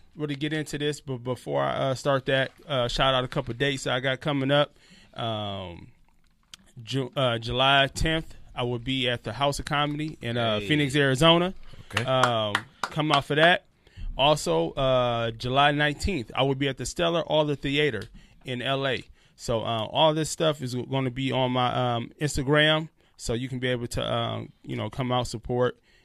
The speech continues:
Speaker 1: and, um, have a great time with us. And so, um, that's it for the dates. But, um, I really, usually I have a,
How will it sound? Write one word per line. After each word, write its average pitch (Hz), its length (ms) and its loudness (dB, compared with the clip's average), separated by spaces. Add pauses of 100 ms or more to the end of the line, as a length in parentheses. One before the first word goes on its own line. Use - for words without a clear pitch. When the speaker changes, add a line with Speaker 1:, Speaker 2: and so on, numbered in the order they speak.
(120)
Speaker 1:
and, 110 120 -6
um, 104 200 -6
have 117 180 -6
a 110 60 -10
great 120 220 -2
time 110 280 -4
with 101 120 -12
us. - 220 -18 (360)
And 101 180 -10
so, 110 300 -6
um, 101 500 -8 (1000)
that's - 180 -12
it 170 120 -2
for 143 100 -6
the 120 80 -4
dates. 123 440 -2
But, 113 240 -2
um, 104 520 -4 (680)
I 175 100 4
really, 214 400 6 (380)
usually 190 400 2
I 165 120 6
have 156 260 4
a, 135 100 4